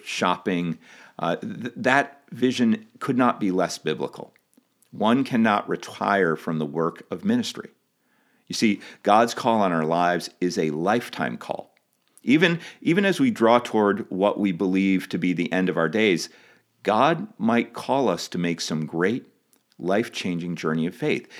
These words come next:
It's a theme throughout the Bible. I mean, this reality, I want to suggest, is actually a great blessing. You know, at the very age when too many people begin to feel useless, when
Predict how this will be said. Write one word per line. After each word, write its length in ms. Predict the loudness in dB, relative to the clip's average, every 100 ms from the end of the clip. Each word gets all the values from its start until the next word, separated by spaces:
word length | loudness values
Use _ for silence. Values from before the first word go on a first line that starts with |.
| -8
It's 160 | -6 -4
a 60 |
theme 380 | -4 0 2 2
throughout 360 | 0 -2 -2 -2
the 80 | -2
Bible. 400 | -2 -2 -6 -14 _ _ _ _ _ _
I 140 | -4 2
mean, 220 | 2 0 -12 -4
this 320 | -2 0 -4 -2
reality, 440 | 2 4 4 4
I 120 | 2
want 180 | 2 0
to 40 |
suggest, 340 | -2 -2 -2 -2
is 120 | 0
actually 380 | 0 0 -2 -2
a 60 |
great 340 | 0 0 -2 -2
blessing. 460 | -4 -4 -6 -12 -16 _ _ _ _ _
You 60 | 0
know, 40 |
at 100 | 2
the 60 | 4
very 300 | 6 6 6
age 240 | 4 2 -10 -6
when 160 | -2 0
too 180 | 2 2
many 180 | 2
people 280 | 2 0 0
begin 260 | 2 2 2
to 80 | 2
feel 240 | 0 2
useless, 560 | 2 2 0 -2 -2 -2
when 160 | -4